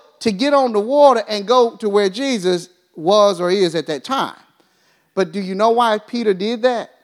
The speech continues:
Have you ever asked yourself, "Why did this man get out of the boat and decide to walk on the water and go to be where Jesus is at?" Here's the reason why Peter did that. Peter made up in his mind, and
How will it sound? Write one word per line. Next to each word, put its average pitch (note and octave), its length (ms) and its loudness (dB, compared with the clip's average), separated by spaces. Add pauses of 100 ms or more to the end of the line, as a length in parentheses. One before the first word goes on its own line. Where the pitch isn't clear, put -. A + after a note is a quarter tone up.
(120)
Have B3 180 -2
you A#3+ 140 2
ever E4+ 160 4
asked C#4+ 340 -4
yourself, A#3+ 360 -2
"Why A#3+ 200 0
did B3+ 120 -12
this B3 120 -10
man A#3+ 240 -6
get A3 140 -2
out G3+ 180 -2
of C3 80 -14
the A#2+ 80 -16
boat C4+ 400 0 (420)
and E3 140 -6
decide G#3+ 380 -4
to D#3 80 -8
walk G#3 260 0
on F#3 140 0
the D#3+ 60 0
water G#3+ 340 2
and D#3+ 200 -10
go F3 140 -2
to F3+ 80 -6
be F3 160 -2
where D3+ 140 -4
Jesus F#3+ 480 -8
is F#3+ 160 -8
at?" F#3+ 260 -2 (540)
Here's A#3+ 180 -2
the A3 80 -4
reason G#3 220 -4
why G3 140 -2
Peter F3 280 -8
did F3 280 -2
that. B2 200 -10 (680)
Peter B3+ 240 -2
made G#3+ 200 -2
up F#3 120 -6
in F3+ 100 -8
his D#3+ 140 -8
mind, F#3+ 300 -2
and C#3+ 120 -12